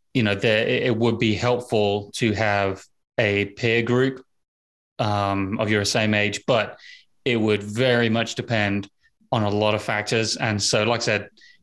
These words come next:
I'd lean heavily towards saying that it's better to remain in the church. If everything else, you know, all things being equal, yeah, are right, then age is, is not a sufficient reason. Um,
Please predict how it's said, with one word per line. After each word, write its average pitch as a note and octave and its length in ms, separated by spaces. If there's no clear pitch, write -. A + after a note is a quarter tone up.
I'd A#2 180
lean A2 200
heavily A2 420
towards G#2+ 380
saying G#2 460
that G2 240
it's A#2 320
better G#2+ 400
to A2 140
remain G2+ 520
in B2+ 140
the B2 80
church. G#2 540
If A#2 140
everything A#2+ 300
else, A#2+ 380
you C3 160
know, A2 120
all A#2 120
things A#2 240
being A2+ 160
equal, A2+ 500
yeah, A2 140
are G#2+ 140
right, A2+ 340
then G#2+ 280
age A2+ 300
is, G#2+ 200
is A2 140
not A2+ 260
a G#2 60
sufficient G#2+ 680
reason. A#2+ 560
Um, G2 560